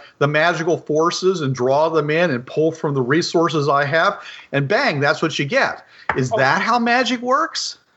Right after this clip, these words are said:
Speaker 2: Okay, the, usually the way I explain it to my players, and this is the explanation I've used over the past couple years and it seems to work the best, when a character does magic, they are basically hacking reality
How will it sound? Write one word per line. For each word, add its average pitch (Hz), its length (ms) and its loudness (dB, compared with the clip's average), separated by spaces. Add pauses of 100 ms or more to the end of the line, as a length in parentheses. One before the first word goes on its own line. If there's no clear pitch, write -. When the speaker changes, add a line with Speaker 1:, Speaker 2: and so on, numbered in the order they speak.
(160)
Speaker 2:
Okay, 190 340 0
the, 151 140 -12
usually 220 540 0
the 160 100 -4
way 185 260 2
I 175 200 2
explain 165 540 -2
it 170 120 -4
to 151 100 -8
my 139 200 2
players, 160 640 0
and 123 120 -2
this 127 160 -6
is 123 60 -16
the 135 100 0
explanation 131 600 -2
I've 110 120 -2
used 123 220 -4
over 101 120 0
the - 80 -4
past 131 320 0
couple - 220 0
years 120 240 0
and 113 100 -6
it - 40 -14
seems 151 240 -4
to 139 80 0
work 131 220 0
the 101 60 -8
best, 123 360 0 (1500)
when 143 340 0
a 254 60 0
character 220 420 -2
does 175 280 -2
magic, 139 520 0 (140)
they 131 160 0
are 156 100 2
basically 156 880 -4
hacking 160 560 -2
reality 143 800 0